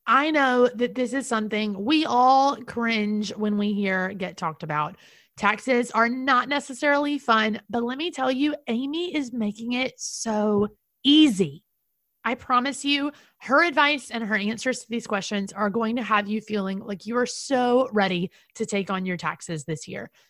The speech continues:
So get ready, listen in, pay attention, because you are going to love Amy and this episode.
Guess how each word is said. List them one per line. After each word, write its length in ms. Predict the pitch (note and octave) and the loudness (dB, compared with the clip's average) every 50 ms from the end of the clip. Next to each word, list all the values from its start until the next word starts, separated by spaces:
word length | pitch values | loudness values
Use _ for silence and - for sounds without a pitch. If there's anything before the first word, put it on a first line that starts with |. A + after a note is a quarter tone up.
| _ _ | _ _
So 520 | - - A#3+ A3 G#3+ G#3 G3+ G3+ G3+ - _ - | -4 0 2 4 4 4 4 2 0 -2 _ -4
get 260 | D#3 - A3 C#4 E4 D4+ | 0 2 4 4 4 6
ready, 500 | E4 E4 D#4 D4+ D4+ D4+ D4+ D4+ D4 - - | 6 6 6 6 6 4 2 2 0 -2 -4
listen 640 | A3+ A3 A3+ A3+ A3+ A3+ C4 - - E4 D#4+ D4 | -2 0 2 4 4 2 2 0 0 0 0 2
in, 360 | D4+ C#4+ C#4 C#4 C4+ C4+ - - _ | 2 2 2 2 0 -2 -4 -6 _
pay 240 | - - A3 A#3 B3 | -10 -4 -2 0 0
attention, 580 | B3+ B3 - B3 A3+ A3 - A#3+ A3+ A3+ A3 A3 G3 | 0 -2 -2 -4 -4 -2 -2 -2 -2 -2 -2 -4 -6
because 380 | G3 A3+ - A#3 A3+ G#3+ F#3+ - - | -6 -4 -2 0 0 0 -2 -4 -6
you 500 | A3+ G3 F#3 G3 G#3+ A#3 B3 C4 C4 B3+ | -8 -4 -2 0 0 2 2 2 0 0
are 200 | - A3+ B3 C4 | 2 2 2 2
going 540 | A#3+ G3 A3+ G#3+ A3 G#3+ G#3+ G#3+ G#3 A3 - _ - | 2 0 0 2 2 2 0 0 -2 -4 -8 _ -6
to 420 | - B3+ B3 B3 B3 B3 B3+ B3+ | -4 -2 0 0 0 0 0 0
love 540 | B3 B3 B3+ C4 B3+ B3+ B3+ B3 B3 A#3+ C4+ - _ _ _ _ - | 2 4 6 6 8 8 6 6 4 2 0 -4 _ _ _ _ -2
Amy 480 | G#3 A3 G#3+ G#3 G#3 G3 F#3+ F#3 F3 - _ _ _ - | 0 2 4 4 2 2 0 0 -4 -6 _ _ _ -4
and 160 | F#3+ F#3+ F#3 | -2 -2 0
this 160 | F3 E3+ - - | -2 -4 -4 -6
episode. 520 | D#3+ - - - - - - - G#3 | -10 -10 -12 -12 -10 -8 -8 -8 -8